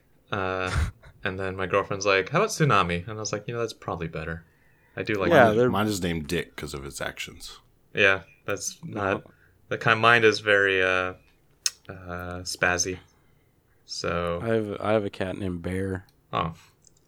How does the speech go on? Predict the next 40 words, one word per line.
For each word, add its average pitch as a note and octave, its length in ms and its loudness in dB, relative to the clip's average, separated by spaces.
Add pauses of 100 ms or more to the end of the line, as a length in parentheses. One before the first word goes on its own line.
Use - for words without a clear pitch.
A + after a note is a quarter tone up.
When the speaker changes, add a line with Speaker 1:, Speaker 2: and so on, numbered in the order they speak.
(400)
Speaker 3:
In F#2 120 -4
all D2 100 -2
Speaker 2:
So D2 60 -4
Speaker 3:
reality, D2 380 -2
ours D2 260 -4
is C#2+ 120 -12
named C#2+ 160 -12
Gypsy. D2 420 -10 (580)
Speaker 1:
Mm-hmm. F2+ 220 -6 (2250)
Yes, F#2+ 240 2
Speaker 2:
Um, G2+ 260 4
Speaker 1:
so F2+ 260 -4 (220)
that's - 220 -2
been G2+ 200 2
Speaker 2:
hang A2 60 0
Speaker 1:
my F#2+ 100 6
Speaker 2:
on, F#2+ 60 6
wait, F#2+ 100 6
Speaker 1:
weekend. G2 240 4
Speaker 2:
did G#2+ 200 0
you, A2+ 500 4
did A2 180 -2
you A2+ 80 0
get A2 140 4
a G2 60 2
suit D3 340 2
or A#2+ 140 6
a G2 60 2
tux? - 500 -4 (680)
Speaker 1:
I B2 60 2
got A#2 100 10
a - 40 6
suit. - 280 0 (880)
Speaker 2:
Oh. F#2 500 0
Speaker 1:
I - 40 -14
got F#2 100 -6
a F2+ 100 0
navy F#2 380 -2
blue F2+ 240 -2
suit. - 560 -8